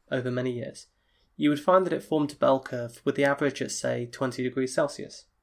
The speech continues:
Maybe the bell curve stretches out for nine degrees Celsius either side,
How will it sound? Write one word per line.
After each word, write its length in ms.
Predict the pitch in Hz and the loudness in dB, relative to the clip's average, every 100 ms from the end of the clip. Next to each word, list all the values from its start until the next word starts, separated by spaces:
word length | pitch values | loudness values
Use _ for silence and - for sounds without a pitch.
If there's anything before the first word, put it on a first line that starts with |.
| _ _ _ _ _ _ _ | _ _ _ _ _ _ _
Maybe 240 | 165 190 | 2 4
the 80 | 196 | 2
bell 240 | 196 170 | 6 6
curve 240 | 160 160 143 | 6 -2 -2
stretches 380 | - 147 - 131 | 0 0 0 0
out 160 | 120 | 0
for 80 | 131 | 0
nine 240 | 127 127 | 0 0
degrees 300 | 123 127 123 | 0 -2 -2
Celsius 360 | - 127 131 127 | -2 -4 -6 -2
either 160 | 131 123 | -2 -2
side, 360 | - 131 120 | -2 -2 -2